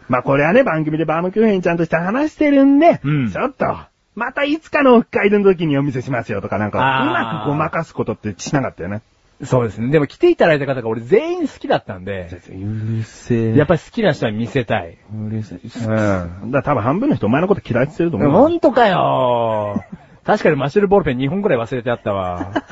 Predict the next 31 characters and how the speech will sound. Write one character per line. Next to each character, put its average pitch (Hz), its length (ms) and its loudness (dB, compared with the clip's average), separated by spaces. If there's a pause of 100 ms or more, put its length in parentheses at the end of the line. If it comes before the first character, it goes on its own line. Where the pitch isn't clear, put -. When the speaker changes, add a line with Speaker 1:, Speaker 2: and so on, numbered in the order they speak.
(120)
Speaker 2:
<laughs> - 340 -8
な 214 160 0
い 185 40 -6
な 170 120 -6
い 160 40 -10
な 151 120 -4
い 143 40 -8
な 131 140 -6
い。 117 60 -10
そ 165 80 -12
れ 175 80 -4
は 151 80 -2
な 135 140 -8
い。 90 280 -16 (420)
う 113 60 -4
ん。 107 1080 0
そ 127 160 2
う 110 40 0
だ 90 100 -4
ね。 277 640 2
Speaker 1:
う - 40 -2
ん。 220 40 6
Speaker 2:
拒 - 40 4
否 - 60 -2
す - 140 -12
べ 151 120 4
き 123 80 -6
だ 107 80 -2
っ - 100 -10
た 90 100 -12
わ。 85 140 -14